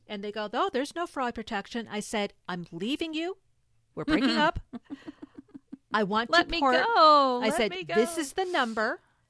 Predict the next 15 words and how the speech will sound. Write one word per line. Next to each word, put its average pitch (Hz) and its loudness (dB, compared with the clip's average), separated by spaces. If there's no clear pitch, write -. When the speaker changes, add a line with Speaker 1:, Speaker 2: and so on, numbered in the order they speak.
Speaker 1:
that 185 -2
I 180 2
want 208 -4
to - -10
port 185 -4
to - -10
Mint 180 -8
Mobile, 175 -4
and 156 -12
Mint 165 -12
Mobile 208 -4
is 208 -10
telling 339 -4
me 139 -12
that 180 0